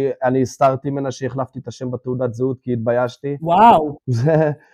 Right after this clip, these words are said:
Speaker 1: הייתי, הסתרתי את הדבר הזה. וזה
Speaker 2: וואו.
Speaker 1: שבסוף, ב-, בסוף מסלול היא קיבלה תעודה, והיה כתוב עליה דין מרטין, והייתי צריך לתקן אותה אחרי זה, שזה בושה, כאילו, זה, זה לפדח את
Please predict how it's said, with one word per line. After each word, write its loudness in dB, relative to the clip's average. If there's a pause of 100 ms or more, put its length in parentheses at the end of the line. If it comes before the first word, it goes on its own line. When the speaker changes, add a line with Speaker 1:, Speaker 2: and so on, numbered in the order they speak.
(120)
Speaker 1:
הייתי, 4
הסתרתי 4
את -2
הדבר 6
הזה. -2 (880)
וזה 6
Speaker 2:
וואו. 2
Speaker 1:
שבסוף, 2
ב-, -2 (140)
בסוף 2
מסלול 4
היא -2
קיבלה 6
תעודה, 6
והיה 8
כתוב -2
עליה 4
דין -2
מרטין, 2
והייתי -4
צריך -20
לתקן -2
אותה 0
אחרי -2
זה, -4 (400)
שזה 2
בושה, 4
כאילו, -2
זה, 2
זה -4
לפדח 0
את -10